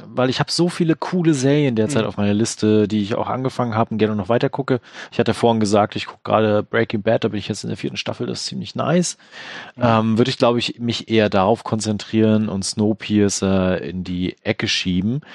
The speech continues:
Speaker 1: und vielleicht darauf hoffen, dass die zweite Staffel dann irgendwas super duper mega Cooles offenbart,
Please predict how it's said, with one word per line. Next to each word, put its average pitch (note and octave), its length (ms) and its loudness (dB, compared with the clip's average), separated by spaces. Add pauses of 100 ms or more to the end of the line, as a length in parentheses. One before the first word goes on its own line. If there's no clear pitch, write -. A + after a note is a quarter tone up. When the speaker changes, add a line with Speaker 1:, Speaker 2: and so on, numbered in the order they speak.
(140)
Speaker 1:
und A2 140 -2
vielleicht B2+ 280 2
darauf A2+ 360 2
hoffen, C3 400 0
dass G#2+ 140 0
die G#2+ 100 -6
zweite G#2 340 0
Staffel G#2 400 -2
dann G2 220 0
irgendwas G2 640 -2 (500)
super C#3 320 0
duper A2 260 -2
mega G#2 260 4
Cooles A#2+ 500 -4
offenbart, F2 680 -2